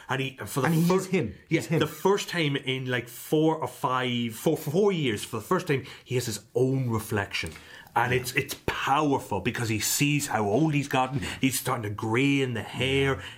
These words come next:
Speaker 1: It's powerful stuff. And then he, he gets, I always remember this, he gets the wallet and opens it up. And it's at a time period where they don't have Velcro. So he opens up the Velcro and somebody just goes, "Hey, what's that?" And Sam, uh, goes, "It's Vel-,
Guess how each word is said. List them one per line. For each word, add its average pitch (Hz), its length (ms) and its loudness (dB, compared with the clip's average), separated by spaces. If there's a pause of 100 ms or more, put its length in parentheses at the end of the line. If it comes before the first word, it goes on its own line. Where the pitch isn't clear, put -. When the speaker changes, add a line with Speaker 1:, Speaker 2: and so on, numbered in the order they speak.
Speaker 1:
It's 120 200 -2 (120)
powerful 151 640 2
stuff. 110 320 -2 (280)
And 127 140 2
then 131 120 0
he, 127 160 2
he 113 140 -4
gets, 127 340 -4
I 127 140 0
always 131 280 0
remember 123 240 -2
this, 104 140 -2
he 107 80 -6
gets 123 200 -2
the 117 80 0
wallet 113 460 0
and 101 180 -8
opens 110 300 -2
it 95 100 2 (120)
up. 107 260 0 (280)
And 113 160 2
it's 107 120 0
at 123 80 2
a 107 60 -4 (140)
time 131 280 0
period 123 220 0
where 110 120 0
they 107 100 0
don't 107 300 -2
have 107 420 0
Velcro. 117 840 0 (340)
So 123 220 2
he 131 180 -2
opens 131 240 2
up 113 80 -2
the 113 60 -2
Velcro 113 320 0
and 110 80 -2
somebody 123 200 -2
just 120 120 -8
goes, 127 160 -2
"Hey, 220 180 4
what's 190 220 0
that?" 190 280 0
And 120 120 -2
Sam, 127 240 -2 (100)
uh, 120 40 -2 (180)
goes, 120 260 0
"It's 139 160 0
Vel-, 147 240 -2